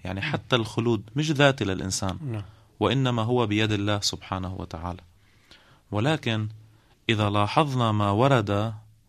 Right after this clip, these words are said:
Speaker 1: مفسراً للقرآن الكريم من الأحاديث،
Speaker 2: نعم.
Speaker 1: نجد أن، آه، هناك، آه، في كتب، آه، المسلمين من الفريقين المعروفين،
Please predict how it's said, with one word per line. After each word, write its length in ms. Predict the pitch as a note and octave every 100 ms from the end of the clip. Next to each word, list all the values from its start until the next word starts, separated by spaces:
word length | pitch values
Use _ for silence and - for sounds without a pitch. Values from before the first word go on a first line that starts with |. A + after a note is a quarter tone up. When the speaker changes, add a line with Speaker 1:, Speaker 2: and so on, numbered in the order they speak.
| _ _ _ _ _ _ G#2+
Speaker 1:
مفسراً 600 | G#2 D#3+ - - G2+ F#2
للقرآن 520 | G2 F#2+ G#2 G#2+ A#2
الكريم 420 | G#2+ G#2+ A2 B2
من 100 | A2
الأحاديث، 640 | G2+ - - G2 F#2 F2+ - - _ _ _ -
Speaker 2:
نعم. 160 | B2 A2 - - _ _ _ -
Speaker 1:
نجد 560 | G#2+ C3 B2 A#2+ A#2+ - - _ _ - - _ _ A2+
أن، 220 | G#2+ G#2+
آه، 300 | G#2 G#2 - - _ - _ -
هناك، 840 | G#2 G2+ G#2+ A#2 C3 - F#2+ G2 - - _ -
آه، 160 | G2
في 220 | F#2+ - G#2
كتب، 400 | C3 C3+ A#2 B2+ - - _ _ _ _ G#2
آه، 220 | G#2 -
المسلمين 680 | G2+ G2+ - G#2 A#2 G2+ F#2 - _ _ _ _ _ _ _
من 120 | G#2 G2 -
الفريقين 760 | G2 - G2 - G#2+ G#2+ G2 - - _ _ _ _ -
المعروفين، 760 | G2 G2 F#2+ G2 - A#2+ C3